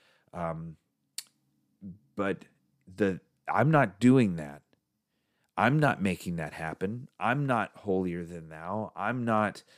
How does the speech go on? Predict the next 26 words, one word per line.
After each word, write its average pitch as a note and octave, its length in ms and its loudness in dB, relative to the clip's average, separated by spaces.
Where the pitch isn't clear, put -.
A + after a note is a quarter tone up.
um, E2 480 -2
better G#2 520 2
than G2 200 0
you. G2 480 0
I F2+ 120 -4
don't G2 180 0
have G2 240 -4
things F#2+ 380 -4
nailed G2 400 0
down. F#2+ 340 -2
I G#2+ 60 0
don't G#2 180 2
know G2+ 60 -4
exactly F#2+ 520 -2
what's F#2 240 0
going F#2 360 -6
on. G2+ 280 -6
I, A#2 260 2
just G#2+ 380 2
like F#2+ 300 0
you, G#2 300 4
am F2 260 -4
living F#2+ 400 2
day F#2 240 -2
by G2+ 300 0
day F#2 480 -6